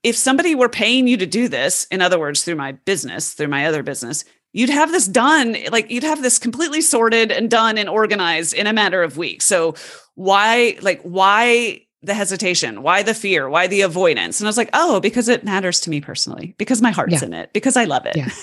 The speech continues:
Speaker 2: And it's an expression of who you are. You're putting your fragile self out into the world. And all of us find that hard. You know, we're all babies when it comes to that stuff.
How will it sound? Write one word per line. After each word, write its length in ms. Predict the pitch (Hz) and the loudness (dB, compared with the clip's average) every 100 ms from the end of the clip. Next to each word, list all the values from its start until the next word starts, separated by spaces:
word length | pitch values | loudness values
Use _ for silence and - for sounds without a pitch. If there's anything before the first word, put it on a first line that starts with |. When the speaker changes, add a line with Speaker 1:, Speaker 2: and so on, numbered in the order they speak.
| - - - | -20 -6 2
Speaker 2:
And 140 | 202 | 4
it's 180 | 226 247 | 4 4
an 100 | 226 | 4
expression 460 | 233 - 247 - 233 | 4 2 2 2 0
of 80 | |
who 200 | 190 226 | 0 2
you 360 | 240 208 220 208 | 2 4 2 4
are. 220 | 233 196 | 4 2
You're 180 | 170 185 | 0 -2
putting 400 | - 220 - 202 | 0 0 2 4
your 440 | 202 196 190 185 - | 4 4 2 0 -2
fragile 600 | 220 202 190 185 175 170 | 0 2 2 2 2 0
self 480 | - 214 170 147 - - | 2 2 2 -2 -6 -2
out 280 | 165 160 | 0 0
into 200 | 151 147 156 | -2 -4 -4
the 80 | |
world. 380 | 147 147 131 139 - | -4 -2 -4 -6 -2
And 200 | 170 160 - - - _ | 0 -2 -10 -20 -20 _
all 240 | 233 247 254 | 4 6 6
of 100 | 220 | 4
us 160 | 226 | 0
find 240 | - 240 240 | 2 2 4
that 160 | 247 226 | 2 4
hard. 420 | 277 254 135 - | 4 4 2 0
You 100 | 175 | 2
know, 220 | 160 165 | 2 2
we're 200 | 190 208 | 0 2
all 120 | 220 | 2
babies 440 | 214 214 233 160 135 | 2 2 0 -2 -2
when 100 | 147 | -4
it 100 | - | -2
comes 220 | 156 139 | -6 -6
to 80 | 139 | -8
that 200 | 143 - | -8 -8
stuff. 380 | - 135 - | -8 -10 -16